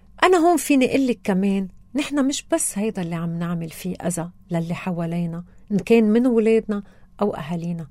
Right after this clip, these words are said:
نحن منأذي بكتير أشياء ما منكون واعيين لها. لما أنا بروح بفضي قنينة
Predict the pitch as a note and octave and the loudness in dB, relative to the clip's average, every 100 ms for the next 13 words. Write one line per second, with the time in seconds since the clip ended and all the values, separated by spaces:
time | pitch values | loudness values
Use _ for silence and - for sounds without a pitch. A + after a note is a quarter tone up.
0 | - - - G#3 A#3+ B3 A3+ D4+ A#3+ B3+ | -18 -20 -8 -6 -2 0 0 -2 0 0
1 | G3+ - - - F4+ D4 G#3+ - - - | -2 -4 -6 0 2 2 2 -4 -6 -4
2 | F#3 - - - - A#3+ F4+ D#4+ B3+ - | -6 -8 -20 -20 -2 2 4 6 4 2
3 | A3+ F3+ F3 F3 F#3+ F3 - - - - | 0 2 0 0 0 -2 -6 -14 -20 -8
4 | - A3 A#3+ D#4 C#4+ A#3 C4 B3+ - C#4 | 0 2 2 2 0 2 0 0 -2 -2
5 | A3 G3 G3+ A#3 B3 | 0 -2 0 -2 -2